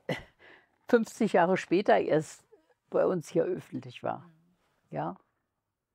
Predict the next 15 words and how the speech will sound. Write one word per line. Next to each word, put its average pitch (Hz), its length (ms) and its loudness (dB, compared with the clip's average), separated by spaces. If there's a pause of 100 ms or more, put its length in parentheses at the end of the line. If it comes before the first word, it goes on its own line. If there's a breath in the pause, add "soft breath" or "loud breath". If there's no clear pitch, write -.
(1300)
Also, 151 680 2
äh, 151 520 2
ich 180 200 -4
hatte 190 240 2
das 170 260 4
Glück 175 200 -2
gehabt, 175 380 0
in 165 120 0
solch 156 240 0
einer 156 240 4
Schule 160 340 0
reinzukommen. 175 760 0
Meine 160 220 2
Mutter 156 280 -2
hätte, 156 340 -2